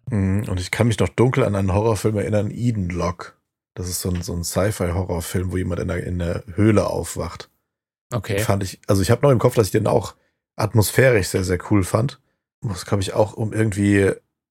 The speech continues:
Speaker 1: mutierte Pflanzen, glaub ich, geht. Also irgendwie so eine, so eine Art Wurzelnetzwerk, das irgendwie mutiert ist.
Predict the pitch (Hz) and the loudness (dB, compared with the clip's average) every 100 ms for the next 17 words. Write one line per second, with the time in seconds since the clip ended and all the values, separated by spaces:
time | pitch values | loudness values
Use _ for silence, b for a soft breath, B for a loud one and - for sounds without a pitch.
0 | - 104 98 - 101 104 - 92 120 151 | -6 -2 0 0 0 -2 0 0 0 -2
1 | 139 151 147 - 151 117 101 107 95 98 | 0 0 0 -2 -2 0 -2 -2 -2 -4
2 | 92 98 107 - 101 - 139 127 - - | -4 -2 -2 0 0 0 -2 -2 -2 -2
3 | 135 - 127 127 123 120 - 143 131 131 | -2 -4 -4 -2 0 0 0 0 0 -4
4 | - | -8